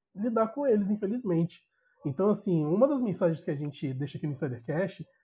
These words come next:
a gente até tem um programa sobre isso, que é o Insider Saúde, é realmente, olha, você pode ter uma vida corporativa, você pode ter sucesso profissional, é, é lindo, é maravilhoso e é louvável que você tenha sucesso profissional,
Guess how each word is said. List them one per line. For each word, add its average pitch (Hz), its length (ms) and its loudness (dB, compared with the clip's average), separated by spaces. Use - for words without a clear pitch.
a 156 60 -2
gente 151 160 -2
até 202 160 0
tem 208 200 -4
um 254 120 0
programa 208 560 4
sobre 143 360 -2
isso, 208 200 -2
que - 80 -4
é - 20 2
o 139 40 0
Insider 151 340 -2
Saúde, 151 560 -4
é - 80 -2
realmente, 208 500 0
olha, 147 160 2
você 139 260 -4
pode 233 260 0
ter 339 60 2
uma 302 140 2
vida 175 160 2
corporativa, 156 560 -4
você 180 220 -4
pode 208 200 -2
ter 247 80 -4
sucesso 175 300 -2
profissional, 143 680 0
é, 202 380 4
é 196 80 4
lindo, 254 560 2
é 226 80 0
maravilhoso 190 800 0
e - 20 2
é 185 40 4
louvável 214 580 2
que 175 80 -4
você 160 220 -4
tenha - 120 -2
sucesso - 240 -4
profissional, 156 520 -4